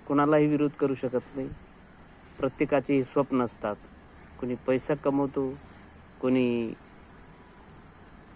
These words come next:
आनंद कमवतो, कोणी मन समाधान कमवतो, संतोष कमवतो.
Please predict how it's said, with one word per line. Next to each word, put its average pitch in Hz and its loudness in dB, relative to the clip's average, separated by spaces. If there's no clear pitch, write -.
आनंद 151 8
कमवतो, 139 4
कोणी 139 2
मन 147 2
समाधान 156 4
कमवतो, 135 0
संतोष 151 2
कमवतो. 123 -2